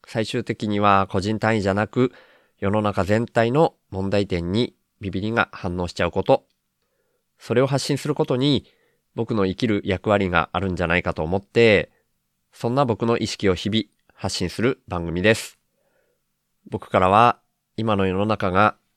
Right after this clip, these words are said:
滝壺に向かう船みたいな、環境問題をはじめとした社会課題が加速度的に大きくなってるっていう風に感じられてるんですね。だから、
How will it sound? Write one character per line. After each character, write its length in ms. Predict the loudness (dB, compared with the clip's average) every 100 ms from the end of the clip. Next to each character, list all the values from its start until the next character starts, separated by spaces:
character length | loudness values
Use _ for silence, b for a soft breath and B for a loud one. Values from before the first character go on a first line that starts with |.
| _ _
滝 280 | -14 -12 -8 -4
壺 80 |
に 100 | -2
向 120 | -2 0
か 120 | 0
う 60 |
船 320 | 2 2 0 -2 _ _ -10
み 100 | -4
た 100 | -2
い 80 |
な、 380 | 2 4 2 -2 _ _ _ _ _ _ _ -8
環 160 | -6 0
境 160 | 0
問 180 | 2 2
題 160 | 2 2
を 40 |
は 120 | 0
じ 80 | -4
め 80 | -4
と 120 | -4
し 80 | 0
た 320 | 2 4 2
社 160 | -4 -4
会 180 | -2
課 100 | 0
題 200 | 0 2
が 240 | 2 0 0 _ _ _
加 140 | -12 -8
速 200 | -6 -4
度 140 | -4
的 240 | -4 -2
に 240 | 2 2 0 _ _ -8
大 80 | -8
き 160 | -6
く 100 | -2
な 120 | -2
っ 40 | 0
て 100 | -2
る 80 | -2
っ 20 |
て 260 | -6 _ -2
い 80 | -2
う 20 |
風 180 | -2 -2
に 340 | 0 0 0 b b b _ _
感 180 | -6 -4
じ 80 | 0
ら 120 | 0
れ 120 | 0
て 120 | 0
る 120 | 0
ん 80 | -2
で 80 | -4
す 140 | -6
ね。 400 | 0 2 4 2 -4 _ _ _ _ _ _ _ _ _ _ _ -8
だ 120 | -2
か 100 | 2
ら、 320 | 6 6 4